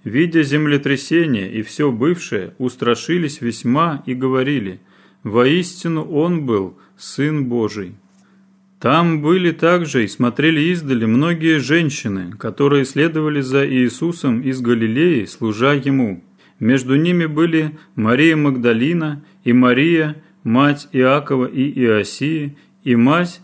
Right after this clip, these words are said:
сыновей Зеведеевых. Когда же настал вечер, пришел богатый человек из Аримафеи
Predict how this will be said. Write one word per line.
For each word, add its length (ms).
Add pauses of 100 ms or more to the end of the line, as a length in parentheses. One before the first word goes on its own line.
(180)
сыновей 560
Зеведеевых. 880 (800)
Когда 340
же 100
настал 500
вечер, 480 (160)
пришел 400
богатый 540
человек 540
из 360
Аримафеи 920